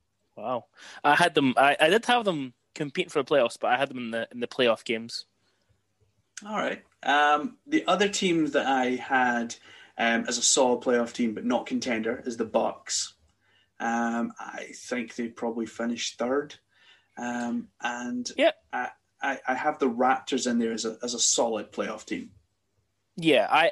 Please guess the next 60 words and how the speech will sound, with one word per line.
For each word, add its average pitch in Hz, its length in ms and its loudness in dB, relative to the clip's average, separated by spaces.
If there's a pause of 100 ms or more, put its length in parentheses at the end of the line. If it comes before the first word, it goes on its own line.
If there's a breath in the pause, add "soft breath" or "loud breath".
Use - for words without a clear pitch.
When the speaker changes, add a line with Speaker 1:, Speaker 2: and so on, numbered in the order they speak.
(140)
Speaker 1:
I 190 140 4
actually 190 300 2
had 147 180 2
the 139 80 -18
Bucks - 380 -2
at 120 180 -2 (200)
finishing 139 440 -6
number 117 220 -2
two, 123 260 0
so 131 140 0
we're 127 180 4
very 151 180 6
similar 117 380 -2
there. 107 260 2 (160)
I 143 100 4
actually 170 260 2
Speaker 2:
Yeah. - 20 2
Speaker 1:
had 180 100 -2
the 156 60 -4
Raptors 147 680 0 (500)
definitely 196 360 0
making 165 120 -6
the 131 40 -12
playoffs, 139 440 0
but 90 200 -4 (200)
I 131 80 2
think 196 320 -4
that 160 100 -8
they're 139 120 0
gonna 143 200 -2
struggle 147 360 -2
in 131 100 -4
the 120 80 -4
regular 123 280 0
season 135 300 -6
this 113 200 -6 (100)
year. 123 220 -2 (500 soft breath)
I 123 80 2
think 165 260 0
it's 147 140 -2
gonna 151 160 4
take 151 160 2
them 139 100 0
a 131 60 6
little 151 160 6
bit 139 220 2
to 135 100 2
adjust 135 420 0
to - 60 -20
the 127 80 2
fact - 280 0
that 127 60 -6
they 123 80 2
don't 131 200 2
have 131 120 0
Marc 131 260 2
Gasol - 280 2
or 120 140 2
Serge 123 260 2
Ibaka, 123 380 4